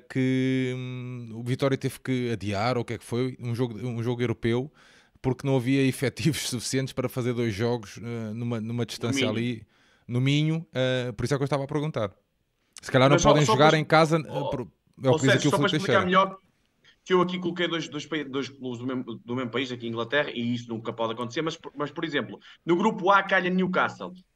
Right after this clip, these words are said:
Speaker 2: e o Benfica fica no, está no grupo B. Eh, calha Arsenal, desculpa, no grupo A.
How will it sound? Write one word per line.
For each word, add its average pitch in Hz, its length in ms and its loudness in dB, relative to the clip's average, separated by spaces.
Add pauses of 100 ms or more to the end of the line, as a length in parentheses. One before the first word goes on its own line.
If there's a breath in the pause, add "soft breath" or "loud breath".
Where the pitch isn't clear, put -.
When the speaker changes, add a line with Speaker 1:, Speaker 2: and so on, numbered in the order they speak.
(120)
Speaker 2:
e 147 80 -4
o 175 40 0
Benfica 185 420 0
fica 190 240 -4
no, 185 180 2
está 185 160 2
no 185 120 2
grupo 175 240 -6
B. 131 180 -4
Eh, 139 1000 -4
calha 202 180 8
Arsenal, 160 380 0
desculpa, - 400 -10
no 123 140 -6
grupo 160 320 0
A. 104 200 0